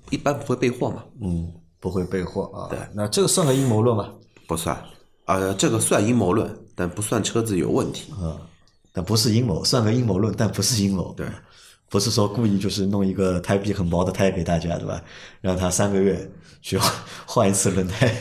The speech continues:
Speaker 1: 而且你要知道，真的说是阴谋论的话，那估计也是轮胎品牌的阴谋论。
Speaker 2: 轮胎品牌的阴谋论。
Speaker 1: 对，因为有多少人会在，就是说在汽修店、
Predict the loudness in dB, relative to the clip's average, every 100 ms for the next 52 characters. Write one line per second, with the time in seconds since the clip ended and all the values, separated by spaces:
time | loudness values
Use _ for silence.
0 | -6 -2 0 2 2 2 2 0 0 0
1 | 0 0 2 0 2 2 2 2 0 0
2 | 0 0 0 0 0 -2 0 0 0 0
3 | 0 0 0 0 2 0 -2 -4 -4 -6
4 | -4 -6 -6 -8 -10 -16 -20 _ -20 -8
5 | -2 0 0 -2 -4 -8 -10 -14 -16 -4
6 | 0 2 2 2 2 0 2 2 2 0
7 | -2 0 0 2 0 -2 -12 -16 -2 2
8 | 4 2 0 -4 -14 -20 -6 -2 0 2
9 | 2